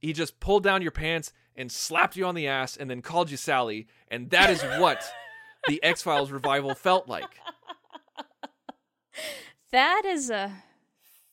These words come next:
Speaker 2: fascinating visual there with Chris Carter spanking. But that's kind of what he did. Yeah, there was so much potential for that revival.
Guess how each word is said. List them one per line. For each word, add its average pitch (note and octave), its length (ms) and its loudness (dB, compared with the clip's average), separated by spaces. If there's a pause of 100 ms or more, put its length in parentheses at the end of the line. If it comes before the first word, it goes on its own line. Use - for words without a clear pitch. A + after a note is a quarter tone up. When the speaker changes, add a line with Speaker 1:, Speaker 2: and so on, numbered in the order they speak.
Speaker 2:
fascinating A3 580 -6
visual G3+ 440 -6
there F3 380 -14
with - 160 -14
Chris - 260 -12
Carter F#3+ 420 -8 (160)
spanking. G3 500 -8 (380)
But C#4+ 160 6
that's F#4 200 6
kind G4 280 2
of C4 100 -2
what E4+ 160 2
he F#4+ 160 2
did. E4 300 2 (640)
Yeah, C#4+ 420 2 (560)
there E4+ 500 0
was B3 260 2
so - 460 2
much D4 260 0
potential A#3+ 720 -4 (160)
for C4 200 -2
that A#3+ 240 -2
revival. G#3+ 640 -2